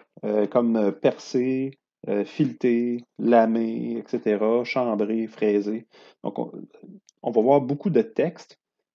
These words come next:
Puis là, dans les nouvelles normes, là, on essaye d'éliminer le texte le plus possible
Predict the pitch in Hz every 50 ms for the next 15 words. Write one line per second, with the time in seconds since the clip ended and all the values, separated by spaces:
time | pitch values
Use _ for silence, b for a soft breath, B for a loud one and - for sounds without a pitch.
0 | _ - - 120 113 131 139 143 123 127 135 151 151 139 127 123 117 117 107 107
1 | 110 120 127 139 139 120 117 117 120 113 101 95 - - 123 120 110 123 127 127
2 | 127 123 123 120 113 117 123 123 110 104 - - 135 123 - - - 107 - -
3 | 127 - - - 98 - - 127 127 131